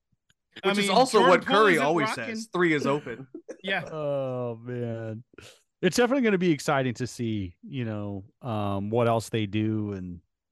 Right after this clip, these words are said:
Speaker 3: you know, it, who, who knows what's gonna happen, but it's gonna be, it's gonna be interesting. I don't know if I'm st-, excited. I'm interested.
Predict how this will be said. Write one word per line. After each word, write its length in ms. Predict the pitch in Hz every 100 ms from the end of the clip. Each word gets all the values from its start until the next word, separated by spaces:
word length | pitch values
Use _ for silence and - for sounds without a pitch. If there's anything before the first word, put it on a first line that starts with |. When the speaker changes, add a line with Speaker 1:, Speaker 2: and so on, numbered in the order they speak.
| _
Speaker 3:
you 140 | - 107
know, 280 | 101 92 90 _ _ _ _ _ _
it, 140 | - _ _ _ _ _ _ 123 _ _ _ _ _ -
who, 200 | 175 196 131
who 160 | 151 214
knows 260 | 190 185
what's 160 | 147 135
gonna 180 | 151 131
happen, 300 | 123 117 104
but 140 | 104
it's 120 | 110
gonna 140 | - 120
be, 320 | 117 113 104 _ _ _ _ _ _ _ _ _
it's 140 | 127
gonna 180 | 170 175
be 160 | 175 156
interesting. 460 | 170 143 123 117
I 80 | 113
don't 140 | 127 131
know 120 | 131
if 100 | 123
I'm 280 | 127 117 107
st-, 260 | - - 139 _
excited. 680 | 131 113 - 156 151 110 110 _ _ _ _ _
I'm 160 | - 117
interested. 540 | 156 151 131 - 110